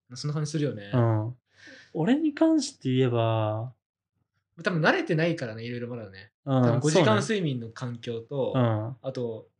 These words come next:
Speaker 1: 職場変わった環境。
Speaker 2: そうそうそう。そこに慣れてないってのはある。職場かん-、まあでも職場のやつもね、もう一ヶ月ぐらい経つから、まあやっぱそろそろ掴んできたなっ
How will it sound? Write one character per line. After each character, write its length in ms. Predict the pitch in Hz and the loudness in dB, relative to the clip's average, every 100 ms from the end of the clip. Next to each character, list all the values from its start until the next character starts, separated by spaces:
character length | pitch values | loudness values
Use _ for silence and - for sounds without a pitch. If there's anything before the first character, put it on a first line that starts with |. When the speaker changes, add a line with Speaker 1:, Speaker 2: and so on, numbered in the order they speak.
| _ | _
Speaker 1:
職 200 | 156 156 | -8 -4
場 100 | 147 | -4
変 100 | 147 | -2
わ 80 | 135 | -4
っ 40 | 127 | -6
た 100 | - | -10
環 160 | 123 | -12
境。 20 | - | 2
Speaker 2:
そ 140 | 160 | 4
う 40 | 139 | 4
そ 100 | 131 | 4
う 40 | |
そ 440 | 131 120 120 190 | 4 4 2 -4
う。 60 | - - - _ | -10 -20 -20 _
そ 140 | - 165 | -4 0
こ 100 | 226 | 2
に 80 | |
慣 120 | 233 226 | 2 2
れ 60 | |
て 80 | - | 2
な 120 | 131 | 0
い 40 | 127 | 0
っ 20 | |
て 100 | 123 | 0
の 60 | |
は 60 | 117 | 0
あ 20 | |
る。 180 | 113 117 | 0 -2
職 220 | - 165 | -2 0
場 120 | 214 214 | 2 4
か 180 | 214 | 2
ん-、 100 | 208 185 | 0 -6
ま 100 | 165 | -2
あ 40 | 165 | 0
で 40 | |
も 60 | 143 | 0
職 200 | 170 233 | 0 0
場 120 | 240 | 0
の 120 | 240 | -2
や 80 | 233 | -4
つ 100 | 180 | -2
も 120 | 127 | 0
ね、 120 | 120 | 0
も 140 | 127 131 | -2 -2
う 40 | |
一 140 | 127 - | -2 -2
ヶ 80 | |
月 180 | 165 170 | -2 2
ぐ 60 | 190 | 2
ら 80 | 139 | 2
い 20 | |
経 100 | 131 | 0
つ 60 | |
か 100 | - | 0
ら、 320 | 117 113 113 - _ _ _ _ | 2 2 0 -6 _ _ _ _
ま 80 | 196 | -4
あ 20 | |
や 0 | |
っ 20 | 185 | -2
ぱ 60 | |
そ 140 | - 190 | 0 0
ろ 80 | |
そ 120 | 190 208 | 2 0
ろ 80 | |
掴 300 | 202 - 214 | 0 2 2
ん 40 | 175 | 4
で 100 | 135 | 2
き 60 | |
た 100 | - | 2
な 180 | 127 127 | 2 2
っ 100 | 127 | 0